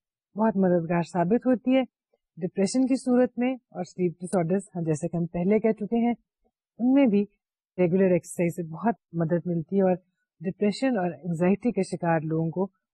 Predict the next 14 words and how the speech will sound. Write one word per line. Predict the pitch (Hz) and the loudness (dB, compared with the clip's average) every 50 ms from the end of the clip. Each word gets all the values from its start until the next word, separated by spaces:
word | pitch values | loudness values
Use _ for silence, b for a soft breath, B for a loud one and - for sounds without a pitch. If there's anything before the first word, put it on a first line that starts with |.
| _ _ _ _ | _ _ _ _
چاہیے | - 202 196 208 226 240 262 262 - | -6 -2 2 4 4 4 4 4 2
کہ | - 196 | 2 0
وہ | 180 175 175 175 | 2 2 2 2
ریگولر | 165 170 160 160 175 175 175 170 | 2 0 0 2 2 2 2 2
ایکسرسائز | 165 160 - - 175 165 165 - | 2 0 -2 -4 -2 -2 -2 -4
پہ | - 175 | -6 -6
جائیں | 156 175 175 180 185 | -2 0 0 0 0
and | - - 175 | -2 -2 -4
they | 175 165 165 170 | -4 -2 -2 -4
should | 170 - - 247 214 190 185 | -4 -6 -8 -6 -4 -2 0
go | 190 185 | 0 0
for | 175 - 185 175 165 165 165 | 0 -2 -4 -4 -2 0 2
long | 170 165 165 160 160 | 2 2 2 0 -2
walks۔ | 151 156 135 - _ - - | -4 -6 -8 -10 _ -20 -20